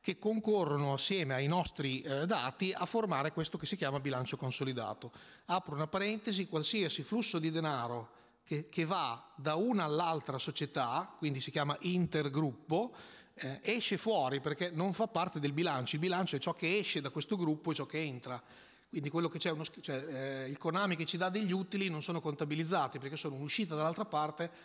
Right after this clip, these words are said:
e un'entrata da questa, quindi di fatto si alienano uno con l'altro, quindi costituirebbero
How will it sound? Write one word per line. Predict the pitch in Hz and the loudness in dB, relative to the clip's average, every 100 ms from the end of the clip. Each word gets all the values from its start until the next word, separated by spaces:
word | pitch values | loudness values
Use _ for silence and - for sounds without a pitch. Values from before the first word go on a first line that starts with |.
| - - | -20 -4
e | - | 0
un'entrata | 214 165 165 156 - | 4 4 2 0 2
da | 156 | 0
questa, | - 131 - 143 | 2 0 -2 -6
quindi | 143 135 | -4 -4
di | |
fatto | 151 131 135 | -2 -4 -2
si | - 135 | -4 -4
alienano | 131 143 143 135 131 | -2 0 -2 -2 -6
uno | 127 127 | -6 -8
con | 123 139 | -8 -6
l'altro, | 139 113 107 123 | -6 -8 -10 -12
quindi | 127 120 | -12 -14
costituirebbero | 120 127 131 139 131 123 123 | -12 -12 -6 -2 -2 -2 -6